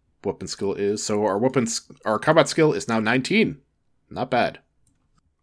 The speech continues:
Uh, rolls for combat, we can skip that. Levels of Kai training.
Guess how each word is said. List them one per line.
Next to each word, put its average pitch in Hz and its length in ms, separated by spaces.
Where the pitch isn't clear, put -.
Uh, 92 320
rolls 90 220
for - 140
combat, 170 460
we - 60
can - 100
skip - 260
that. 147 420
Levels 95 340
of 98 220
Kai 104 160
training. 147 540